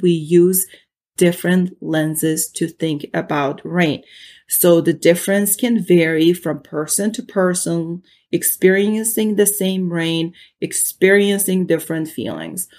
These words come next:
Or sometimes it can also be true that your feeling toward a certain circumstance is not gonna be the same time and time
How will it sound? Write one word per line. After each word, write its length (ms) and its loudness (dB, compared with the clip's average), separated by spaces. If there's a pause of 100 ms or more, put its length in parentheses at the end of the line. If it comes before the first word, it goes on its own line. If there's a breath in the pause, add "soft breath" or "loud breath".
(260 soft breath)
Or 580 4
sometimes 1040 -2 (320 soft breath)
it 200 4
can 160 -2
also 580 0
be 400 0 (260)
true 460 2
that 360 2 (420 loud breath)
your 760 0 (220)
feeling 560 4
toward 400 -4
a 80 0
certain 340 2
circumstance 1040 0
is 200 2
not 380 -2
gonna 180 2
be 160 2
the 140 4
same 500 2
time 460 -2
and 160 -2
time 460 -2